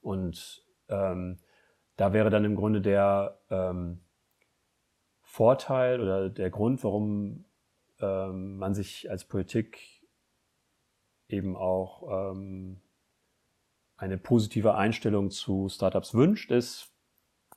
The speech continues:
dass die eben so ein bisschen der, ich sag jetzt mal, ähm, Hebel sind, um die gesamte Wirtschaft dann umzudrehen, also mö-, oder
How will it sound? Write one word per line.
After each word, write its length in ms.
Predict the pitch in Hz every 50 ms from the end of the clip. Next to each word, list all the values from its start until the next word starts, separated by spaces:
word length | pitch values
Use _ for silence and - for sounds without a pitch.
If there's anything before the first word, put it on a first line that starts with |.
| _
dass 680 | - 107 107 107 - - - - - - - - - _ _ _ _ _ _ _ _ _ _ _ _ _ _ _ _ _
die 440 | - 113 113 117 117 110 113 113 -
eben 220 | 107 101 101 101
so 120 | 92 95 95
ein 80 | 98
bisschen 320 | 95 95 95 - 104 95 87
der, 500 | 95 90 90 90 90 90 90 90 95 - _ _ _ _ _ _ _ _ _ _ _ _ -
ich 60 | -
sag 140 | 101 90 90
jetzt 160 | 90 - -
mal, 580 | 92 87 85 87 87 87 87 85 87 85 87 87 _ -
ähm, 600 | - 90 87 85 87 85 85 82 82 80 80 80 - _ _ _ _ _ _ _ _ _ _ _ _ _
Hebel 360 | _ - 117 123 117 123 113
sind, 420 | 101 98 104 107 101 104 104 95 -
um 180 | - 95 90
die 100 | 82 98
gesamte 440 | 90 95 85 95 92 95 95 - 95
Wirtschaft 800 | 87 90 90 85 - - 92 87 85 85 - - - - - -
dann 420 | 90 82 80 82 82 80 78 80 _ _ _ _ _
umzudrehen, 680 | _ 95 87 85 - - 80 - - 78 71 71 76 78
also 120 | 80 82 82
mö-, 440 | 82 82 90 85 85 85 90 92 -
oder 180 | - 87 85